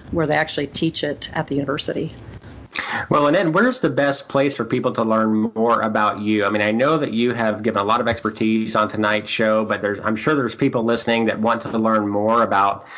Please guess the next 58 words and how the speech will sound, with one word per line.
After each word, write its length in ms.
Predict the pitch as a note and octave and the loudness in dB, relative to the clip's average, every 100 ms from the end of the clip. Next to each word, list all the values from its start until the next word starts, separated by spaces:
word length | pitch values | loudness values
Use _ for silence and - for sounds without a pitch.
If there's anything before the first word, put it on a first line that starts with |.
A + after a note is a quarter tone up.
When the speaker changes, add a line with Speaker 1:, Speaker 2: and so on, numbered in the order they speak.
| - - - | -14 -14 -2
Speaker 2:
your 140 | B2+ | 0
coaching, 540 | C3 C#3 C3+ C#3 C3 C3 | 2 2 2 2 0 0
your 100 | B2+ | 0
consulting, 680 | B2 A2 A#2 A#2 A#2+ A2+ | -2 0 0 0 0 0
your 260 | G#2+ G#2+ A2+ | 0 2 0
processes. 680 | A2+ A2 A2 - A2+ A2+ A2+ | 0 0 0 0 -2 0 0
Maybe 220 | G#2+ G#2+ | 2 2
you 60 | G#2+ | 2
want 140 | G#2+ | 2
to 60 | G2 | 2
reach 280 | G#2 A2 A2+ | 0 0 2
out 180 | A2 - | 0 0
to 100 | G#2 | 0
you 160 | G#2+ | 0
to 80 | A2 | 0
see 100 | A2 | -2
how 160 | G#2 A2 | 0 2
you 140 | A2 | 2
can 140 | G#2+ G2+ | 0 0
help 300 | G#2 G#2+ - | 0 0 -2
them. 360 | A2+ A2+ B2+ - - - - | -2 -2 -4 -8 -14 -14 -10
So 200 | - C3+ | 0 0
a 40 | |
couple 220 | - G3+ | 2 0
of 60 | C3+ | 0
questions. 380 | - C#3 D3 B2 | 0 0 0 0
Where's 180 | D3 D#3+ | 0 0
the 80 | |
best 320 | D3 C#3+ - - | -2 -4 -6 -4
peop-, 220 | C#3+ - | -4 -4
where's 240 | C3 D3+ | -2 0
the 60 | C#3+ | 0
best 180 | C#3 - | -2 0
place 240 | C#3 C3 | -2 -2
for 140 | C3 B2 | -4 -2
people 240 | C#3 C#3 | -2 0
to 60 | A#2 | 0
go 280 | A2+ B2 | 2 0
to 120 | C#3 A#2 | 0 0
do 220 | A2 B2 | 2 2
that? 360 | B2+ C#3 D#3+ - | 2 0 0 -2
And 140 | A#2 | 0
what's 180 | B2 B2 | 0 0
the 100 | A2 | -2
best 260 | A2+ A#2 | -2 -2
place 180 | - A#2 | -2 -2
for 80 | A2 | -2
people 180 | B2 A2 | -2 0
to 80 | G#2+ | 0
get 100 | G#2 | -2
a 60 | |
copy 560 | G#2+ G#2+ G#2 - A2+ G#2 | 2 0 0 -2 -4 -2
of 240 | G#2 F#2+ | -2 -2
your 380 | G2 G2+ G2+ - | -2 0 0 -2
book, 480 | - G2+ A2+ F#2+ - | -10 -2 0 0 -2
Fixing 320 | G#2+ - G2 | -4 0 -2
the 60 | F#2 | 0
Problem? 420 | - E2+ F2 - | -2 -2 -4 -8